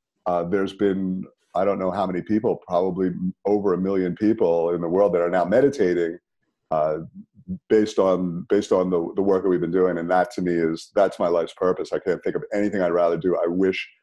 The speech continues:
the whole world meditated. If the whole world meditated, we would be living in paradise. There's no question about it.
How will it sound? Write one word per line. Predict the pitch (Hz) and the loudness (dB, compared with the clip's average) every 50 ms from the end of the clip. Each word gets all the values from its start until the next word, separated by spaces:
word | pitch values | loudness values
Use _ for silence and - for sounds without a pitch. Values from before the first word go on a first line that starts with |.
| _ _ - | _ _ -10
the | 92 | -8
whole | 90 101 92 85 85 | -2 0 0 0 2
world | 87 85 82 78 78 82 | 0 0 0 0 -2 -2
meditated. | 82 80 82 82 - 90 78 80 82 | -2 -2 -2 -2 -2 -2 0 0 -2
If | 80 | -2
the | - 85 | -4 -2
whole | 85 98 92 | 0 0 2
world | 92 92 92 92 | 2 0 0 0
meditated, | 87 87 85 - 95 87 82 82 73 78 | -2 -2 -2 -2 -2 -2 -2 -2 -4 -4
we | 87 95 95 92 | -2 0 2 2
would | 92 92 85 80 | 2 0 -2 -2
be | 87 | -2
living | 82 85 82 82 80 | -4 -2 -2 -4 -6
in | 76 - | -8 -6
paradise. | 73 76 76 76 76 73 - - - _ _ _ _ - | -4 -4 -2 -2 -4 -8 -10 -14 -20 _ _ _ _ -8
There's | - 87 82 85 | -8 -8 -6 -4
no | 85 85 85 | -4 -4 -2
question | 82 - 85 80 - - - | -2 -2 -4 -4 -4 -8 -12
about | 76 76 78 73 73 76 | -6 -4 -4 -4 -4 -4
it. | - | -8